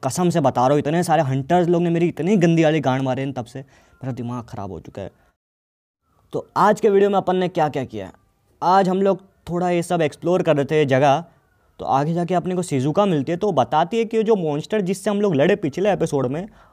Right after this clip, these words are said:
वो और कोई नहीं, उसके पापा थे, जिसके अंदर जी वायरस घुस चुका है। तो वो सबसे बदला लेना चाहते हैं, उसको लग रहा है कि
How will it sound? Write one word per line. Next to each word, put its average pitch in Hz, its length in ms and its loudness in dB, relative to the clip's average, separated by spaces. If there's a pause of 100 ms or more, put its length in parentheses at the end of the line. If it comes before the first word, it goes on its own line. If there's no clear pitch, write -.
(120)
वो 151 80 0
और 214 340 2
कोई 240 180 -2
नहीं, 247 100 0
उसके 240 220 -2
पापा 156 380 2
थे, 196 220 -4 (420)
जिसके 180 260 0
अंदर 220 180 2
जी 175 220 0
वायरस 190 280 2
घुस 135 180 -6
चुका 120 200 -8
है। 104 140 -12 (440)
तो 165 60 -4
वो 180 80 0
सबसे 180 300 -6
बदला 127 320 2
लेना 165 220 0
चाहते 135 300 -2
हैं, 147 80 -2
उसको 156 180 -4
लग 160 160 2
रहा 170 80 2
है 175 100 0
कि 180 440 -2